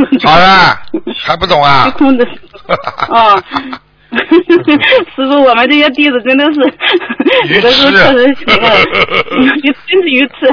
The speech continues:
Speaker 1: 啊。
Speaker 2: 然后师傅他还想知道说，一般会一课会接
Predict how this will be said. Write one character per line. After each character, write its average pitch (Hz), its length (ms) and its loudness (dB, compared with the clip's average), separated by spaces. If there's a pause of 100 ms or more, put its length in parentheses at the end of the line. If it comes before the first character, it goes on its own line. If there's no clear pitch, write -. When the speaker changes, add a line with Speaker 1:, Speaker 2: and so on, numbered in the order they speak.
Speaker 1:
啊。 233 300 -2
Speaker 2:
然 302 100 2
后 330 80 2
师 320 80 -10
傅 381 140 2
他 359 140 2
还 349 120 2
想 466 160 4
知 - 100 -8
道 302 140 2
说， 320 160 2 (240)
一 311 100 2
般 330 260 2
会 339 140 2
一 285 220 2
课 - 220 -2
会 311 160 2
接 320 180 0